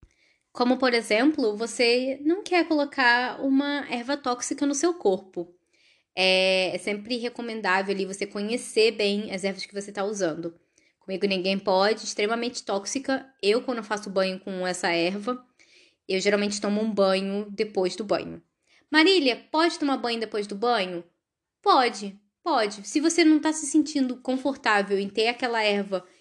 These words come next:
que é tóxica na sua pele, não tem problema. Eu prefiro tomar um banho depois do banho de ervas.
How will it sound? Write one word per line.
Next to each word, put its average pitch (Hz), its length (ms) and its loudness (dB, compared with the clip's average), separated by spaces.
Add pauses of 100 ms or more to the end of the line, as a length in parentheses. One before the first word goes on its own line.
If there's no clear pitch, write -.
(120)
que 247 220 0
é 330 60 6
tóxica 247 480 0
na 208 100 -6
sua 202 220 -6
pele, 208 640 0 (760)
não 233 120 -4
tem 214 160 2
problema. 262 580 2 (380)
Eu 214 260 2
prefiro 302 540 0
tomar 277 180 0
um 302 140 2
banho 262 460 0 (960)
depois 240 360 2
do 269 80 -4
banho 226 200 2
de 269 120 0
ervas. 175 560 -4